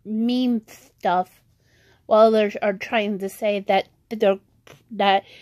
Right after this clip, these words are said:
it's a big step for Matsuya to do this on her own. And he, and Felix really supports her. And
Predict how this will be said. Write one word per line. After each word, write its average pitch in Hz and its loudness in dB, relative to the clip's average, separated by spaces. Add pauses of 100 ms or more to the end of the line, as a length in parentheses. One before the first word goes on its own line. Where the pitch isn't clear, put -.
(360)
it's 247 -4
a 240 0
big 240 0
step - -2
for 247 -2
Matsuya 208 -4 (160)
to 220 -8
do 233 0
this 170 -4
on 208 -4
her - -10
own. 220 -2 (1000)
And 214 -2
he, 247 -2 (240)
and 220 2
Felix 233 2
really 214 0
supports - -6
her. - -10 (920)
And 185 -8